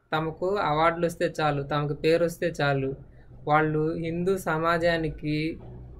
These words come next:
ఈ దేశానికి ద్రోహం చేసేదానికి ఎప్పుడూ రెడీగా ఉంటారు. ఇంకా ఈ పోలీసు వ్యవస్థలో పూర్తిగా హిందూ వ్యతిరేకులే చాలా వరకు, భారతదేశం మొత్తం మీద ఎక్కడైనా చూడండి.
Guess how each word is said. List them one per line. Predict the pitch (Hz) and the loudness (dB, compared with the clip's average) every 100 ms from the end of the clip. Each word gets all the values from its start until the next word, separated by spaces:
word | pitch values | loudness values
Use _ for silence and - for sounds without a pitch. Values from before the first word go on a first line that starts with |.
| - | -6
ఈ | 160 | -2
దేశానికి | 151 147 160 165 180 170 160 165 | 0 4 2 4 2 2 -2 -4
ద్రోహం | 151 156 156 170 165 | 0 0 0 0 0
చేసేదానికి | 156 151 151 147 151 | -2 -2 -4 -2 -2
ఎప్పుడూ | 151 - 180 | -4 -4 -2
రెడీగా | 165 147 151 143 135 | 2 2 2 2 0
ఉంటారు. | 131 127 135 139 - - - - _ _ _ _ | -2 -4 -4 -6 -12 -18 -20 -20 _ _ _ _
ఇంకా | 147 165 190 170 170 190 - - - - 160 | -8 2 2 4 2 -2 -6 -18 -20 -10 -4
ఈ | 160 | -2
పోలీసు | - 165 190 214 208 | 2 2 2 0 -4
వ్యవస్థలో | 175 165 165 165 - 170 160 | -2 0 -2 -4 -2 0 0
పూర్తిగా | 160 175 208 214 - - 202 202 | 0 -4 -4 -6 -8 -2 4 4
హిందూ | 175 180 185 | 2 0 0
వ్యతిరేకులే | 180 165 156 151 139 139 139 139 - - - _ _ _ _ _ _ _ _ _ _ _ - | 2 0 0 0 0 -4 -4 -6 -12 -20 -20 _ _ _ _ _ _ _ _ _ _ _ -6
చాలా | 131 151 175 | 2 4 6
వరకు, | 170 170 - 151 143 - - - - | 4 2 0 -6 -8 -12 -20 -20 2
భారతదేశం | 147 165 180 170 175 170 156 147 | 6 6 6 2 2 2 0 0
మొత్తం | 151 - 196 | -2 -2 0
మీద | 185 180 | 2 2
ఎక్కడైనా | 160 151 165 175 170 160 151 | 2 2 4 4 4 2 0
చూడండి. | 139 135 131 | 0 0 -2